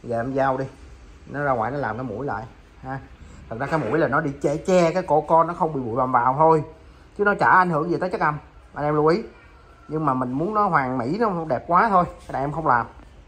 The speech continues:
Nhưng mà đem ra ngoài bán cho anh em rẻ, cái ra ngoài anh em làm cái mũi lại là bán được vài triệu nữa rồi anh em. Mà cái mũi tốn nhiêu? Trăm k. Trăm k nha.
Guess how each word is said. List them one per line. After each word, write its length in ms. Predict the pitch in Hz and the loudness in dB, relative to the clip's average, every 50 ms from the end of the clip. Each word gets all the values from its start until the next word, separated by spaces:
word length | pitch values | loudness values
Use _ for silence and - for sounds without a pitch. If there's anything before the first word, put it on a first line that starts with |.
| - - | -18 -12
Nhưng 60 | - 143 | -8 -2
mà 60 | 135 | 2
đem 160 | 147 151 151 | 2 2 2
ra 60 | 156 | 2
ngoài 220 | 143 131 123 151 160 | 2 2 2 2 2
bán 220 | 156 160 185 202 | 0 0 0 -2
cho 60 | 185 | -2
anh 80 | 165 147 | -2 -2
em 140 | 147 143 139 | -2 -2 -2
rẻ, 220 | 120 107 127 156 | -2 -2 -2 -2
cái 80 | 175 160 | -2 -2
ra 140 | 156 143 | -2 -2
ngoài 220 | 139 127 117 120 147 | 0 0 0 -2 -2
anh 100 | 160 151 | -4 -6
em 180 | 139 131 131 123 - - - - - - - - - - - - - - - | -6 -8 -10 -12 -16 -20 -20 -20 -20 -20 -20 -20 -20 -20 -20 -20 -20 -18 -16
làm 160 | 92 95 98 | -14 -12 -12
cái 80 | 117 | -10
mũi 220 | 131 127 101 123 139 | -10 -8 -8 -8 -6
lại 180 | 123 104 104 | -6 -6 -6
là 60 | 110 113 | -6 -6
bán 280 | 104 113 127 156 170 | -8 -8 -8 -8 -8
được 160 | 135 110 104 - - - - - 98 | -10 -10 -10 -12 -18 -20 -20 -14 -12
vài 180 | 101 104 110 101 | -10 -10 -10 -10
triệu 100 | - 107 | -10 -12
nữa 140 | 117 117 127 147 | -12 -10 -8 -6
rồi 160 | 131 110 110 | -6 -6 -6
anh 80 | 123 | -8
em. 80 | 127 131 - - | -10 -12 -12 -14
Mà 100 | - 107 | -14 -12
cái 80 | 127 | -10
mũi 220 | 143 131 117 139 147 | -10 -8 -8 -6 -6
tốn 180 | 170 175 170 | -4 -4 -4
nhiêu? 200 | 156 139 135 135 135 - - - | -4 -6 -6 -8 -10 -14 -16 -16
Trăm 100 | 123 120 120 | -16 -14 -12
k. 40 | 120 127 127 127 120 - - - - - - - - - - - - - | -8 -6 -6 -6 -6 -10 -14 -20 -20 -20 -20 -20 -20 -20 -20 -18 -6 -4
Trăm 180 | 151 143 156 151 | -2 -2 0 2
k 40 | 165 160 156 143 127 - - - - - - | 4 4 4 4 2 -4 -12 -20 -20 -14 -6
nha. 200 | 165 165 175 175 | -2 0 0 0